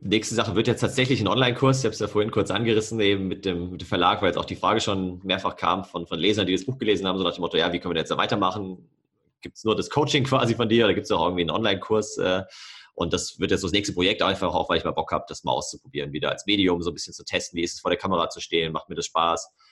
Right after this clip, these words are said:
wie aufwendig ist es wirklich, so ein, so einen Kurs zu produzieren. Ähm, das ist ganz, ganz cool und weil's natürlich auch finanziell irgendwie ein bisschen interessanter jetzt ist als das Buch so als nächsten Step, äh, Speaking-Tätigkeiten weiter auszubauen. Ähm,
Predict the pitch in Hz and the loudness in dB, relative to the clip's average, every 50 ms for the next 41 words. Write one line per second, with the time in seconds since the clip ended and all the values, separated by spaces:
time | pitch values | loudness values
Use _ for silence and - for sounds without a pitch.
0 | _ _ _ - 90 82 - 95 - 95 87 87 85 87 85 82 82 87 - - | _ _ _ -2 -2 0 0 2 2 2 2 2 2 0 -2 -4 -8 -10 -10 -10
1 | - 85 85 80 76 92 90 85 - 95 87 - - - - - - 82 85 - | -6 -4 -4 -4 -4 -6 -6 -6 -4 -6 -6 -6 -8 -14 -10 -8 -4 -4 -4 -4
2 | - - 87 85 80 80 76 - - - 76 76 76 73 73 73 71 73 _ _ | -4 -2 0 0 0 0 -4 -8 -6 -4 -2 -2 -2 -4 -6 -8 -10 -10 _ _
3 | _ _ _ _ _ _ _ _ _ _ _ - - - _ - 80 80 - - | _ _ _ _ _ _ _ _ _ _ _ -20 -20 -16 _ -4 -4 -4 -4 -8
4 | - 85 85 - - - - _ - 90 85 80 - - - - - - - - | -8 -8 -8 -8 -10 -14 -16 _ -2 -2 -2 -2 -4 -10 -14 -14 -18 -20 -14 -2
5 | - 101 107 - - 143 143 127 107 95 - 98 92 85 - 95 87 92 80 80 | -2 -2 0 2 4 6 6 6 6 4 2 0 0 0 0 -2 -2 -2 -2 -2
6 | - - 95 90 87 - 104 113 117 104 104 101 95 - - 107 98 95 - 95 | -4 -2 -2 -4 0 2 2 2 4 2 2 0 -2 -4 -6 -4 -6 -4 -4 -4
7 | - 117 117 123 120 117 113 110 98 104 101 95 92 - 95 - - 123 127 123 | -2 0 2 4 2 2 2 0 0 2 2 0 0 -2 -6 -4 -2 -2 -2 -2
8 | - 113 110 101 98 - 104 101 101 - - 95 - - 98 98 - - - - | 0 -2 0 0 0 0 -2 -2 -4 -4 -10 -12 -4 -2 -2 -2 -2 -6 -18 -20
9 | - - - - - _ _ _ _ - 90 175 - - - 151 - 160 135 135 | -20 -20 -20 -20 -20 _ _ _ _ -2 0 0 0 2 0 2 2 2 2 2
10 | 139 127 131 127 - - - - 131 113 110 110 107 120 104 113 - - - 117 | 2 2 2 0 2 0 0 0 0 0 0 2 2 2 0 0 -2 -2 -6 0
11 | 110 117 117 117 117 120 117 - - - - 87 90 87 87 87 87 90 - _ | 2 2 4 4 2 0 -4 -6 -6 -2 0 0 0 0 -2 -4 -8 -10 -14 _